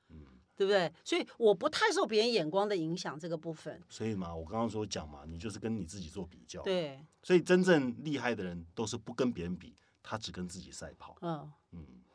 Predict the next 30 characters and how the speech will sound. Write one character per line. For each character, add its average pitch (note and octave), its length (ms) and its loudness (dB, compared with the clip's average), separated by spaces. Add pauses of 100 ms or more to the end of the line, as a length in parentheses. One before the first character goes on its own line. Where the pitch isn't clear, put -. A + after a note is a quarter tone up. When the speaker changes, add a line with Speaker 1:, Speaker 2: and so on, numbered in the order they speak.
(160)
Speaker 2:
因 D4+ 80 -4
为 - 0 -
我， A3+ 180 8
我 A3 140 0
那 D4 120 4
时 D4 120 -4
候 C4+ 100 2
做 B3+ 160 -4
表 G3 200 0
演 F#3+ 80 0
的 E3+ 100 -2
时 E3+ 100 -10
候， F3+ 100 -2
我 E3+ 360 -2
每， D#3 520 -6
那 B3 200 -4
在 B3 120 4
剧 G#3+ 220 -8
场 - 200 -8
更 G#3+ 200 0
早 D3+ 220 0
以 C#3+ 80 -12
前， C3 300 -16 (420)
每 G#3 280 0
一 C4 80 2
次 F#4 340 0
在 B3+ 180 6
剧 - 160 -6
场 E3 280 -2
的， D3+ 400 0